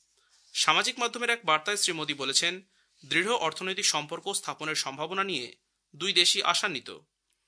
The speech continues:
প্রধানমন্ত্রী আজ স্লোভাক প্রজাতন্ত্রের রাষ্ট্রপতি পেলিগ্রিনির সঙ্গেও দ্বিপাক্ষিক বৈঠক করেন। দুই নেতা দ্বিপাক্ষিক সম্পর্কের বিষয়গুলি নিয়ে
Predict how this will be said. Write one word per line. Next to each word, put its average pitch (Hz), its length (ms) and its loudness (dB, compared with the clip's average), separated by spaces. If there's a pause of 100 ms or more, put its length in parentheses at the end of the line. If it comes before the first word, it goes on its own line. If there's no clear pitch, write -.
(420)
প্রধানমন্ত্রী 240 460 -2
আজ 262 180 0
স্লোভাক 175 520 0
প্রজাতন্ত্রের 190 600 0
রাষ্ট্রপতি 175 460 -2 (680)
পেলিগ্রিনির 233 600 2
সঙ্গেও 220 300 -2
দ্বিপাক্ষিক 175 400 -4
বৈঠক 160 260 -6
করেন। 117 280 -2 (800)
দুই 160 180 0
নেতা 170 240 4
দ্বিপাক্ষিক 175 440 -4
সম্পর্কের 170 520 -2
বিষয়গুলি 185 460 -4
নিয়ে 156 220 -4